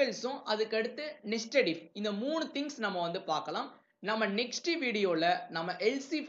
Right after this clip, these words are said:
ladder-உம் and switch ஸ்டேட்மெண்ட்டும் நம்ம வந்து பார்க்கலாம். ஓகேங்க, இப்ப நம்ம வந்து if ஸ்டேட்மெண்ட்னா என்னன்றதை நம்ம வந்து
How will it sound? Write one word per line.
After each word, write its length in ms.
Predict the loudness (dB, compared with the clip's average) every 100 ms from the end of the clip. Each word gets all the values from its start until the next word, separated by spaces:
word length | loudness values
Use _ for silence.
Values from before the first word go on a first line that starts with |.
| 0
ladder-உம் 420 | 2 2 2 0 -4 -12 _ -4
and 140 | -2 -2
switch 240 | -2 -4
ஸ்டேட்மெண்ட்டும் 560 | 0 0 0 -4 -4 -4
நம்ம 140 | -4 -4
வந்து 140 | -6 -6
பார்க்கலாம். 340 | -6 -4 -8 -12 _ _ _ 6
ஓகேங்க, 480 | 8 8 4 4 2 -2 -6
இப்ப 200 | -2 0
நம்ம 180 | 2 2 0
வந்து 180 | -2 -8 -8 -8
if 100 | -8 -8
ஸ்டேட்மெண்ட்னா 600 | 0 2 2 -4 -4 -2 -2
என்னன்றதை 420 | -4 -2 -2 0
நம்ம 140 | -2 -4
வந்து 180 | -4